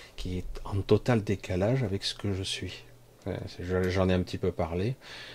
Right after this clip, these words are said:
Un total décalage, le physique, le mental, euh, euh, le petit mental, il suit pas. Euh, je me retrouve des fois, c'est comme si,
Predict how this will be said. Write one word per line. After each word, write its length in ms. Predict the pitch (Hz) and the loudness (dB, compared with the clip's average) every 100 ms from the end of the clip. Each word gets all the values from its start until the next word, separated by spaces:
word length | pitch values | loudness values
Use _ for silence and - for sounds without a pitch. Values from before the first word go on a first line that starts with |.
| - | -4
Un 160 | 92 87 | 0 4
total 320 | 120 127 110 | 6 6 6
décalage, 480 | 101 - 87 95 98 | 6 2 4 4 4
le 100 | 92 | 0
physique, 560 | - 90 87 95 - | 0 -4 -2 -4 -6
le 80 | 85 | -4
mental, 640 | 87 85 82 87 90 87 85 87 - - - - | -2 -2 -2 0 0 -2 -6 -8 -12 -20 -20 -10
euh, 60 | - | -8
euh, 100 | 50 50 - - - - - - - 104 | -6 -6 -6 -10 -18 -20 -18 -16 -6 -2
le 80 | |
petit 300 | 98 113 - | 0 0 4
mental, 260 | 98 92 92 | 4 4 0
il 60 | 90 | -2
suit 260 | - 87 | -4 -6
pas. 460 | - 101 104 117 117 | 4 6 8 6 2
Euh, 200 | 113 107 - - | 0 -4 -8 -16
je 80 | - 95 | -6 -2
me 60 | |
retrouve 280 | 90 - 95 | -2 -4 -4
des 140 | 90 | -2
fois, 560 | 82 - 107 92 87 87 - - - - - | -2 2 2 4 0 -2 -8 -18 -20 -20 -20
c'est 180 | - - | -6 0
comme 260 | 113 107 95 | 4 6 4
si, 160 | - | 4